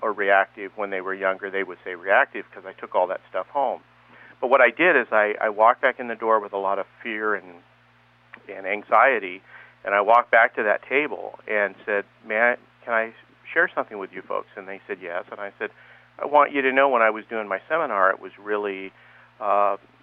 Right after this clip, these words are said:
distracting. And when I paused and looked at you and a number of other people looked at you, and you continued to talk and got louder, then it was really frustrating and I was upset.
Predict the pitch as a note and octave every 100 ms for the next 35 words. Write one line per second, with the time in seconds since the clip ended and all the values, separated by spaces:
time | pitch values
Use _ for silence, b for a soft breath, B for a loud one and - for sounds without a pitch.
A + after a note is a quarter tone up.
0 | _ - - A2+ E3+ - G2 F#2 - G#2
1 | G#2 G2+ G#2+ G#2+ A#2 - A2 - A2+ A2
2 | - A2 A2 - A2+ G#2 G2+ G2 G2 G#2
3 | F#2+ F#2+ C3 F3 - C3 A2+ G#2 G2+ A2
4 | G#2 G#2+ G2+ G2 G2 b b b A#2+ A2+
5 | G#2+ G#2+ A2 _ A2+ A2 - G#2+ A#2+ A#2+
6 | A2+ A2 - G#2 G2+ - F#2+ G2+ G2+ A2
7 | A2+ G#2+ F#2+ G#2 - F#2+ G#2 F#2+ - G#2
8 | G2 - G2 F#2+ F#2 F#2+ F#2 F#2 F#2 -
9 | - - F2 F#2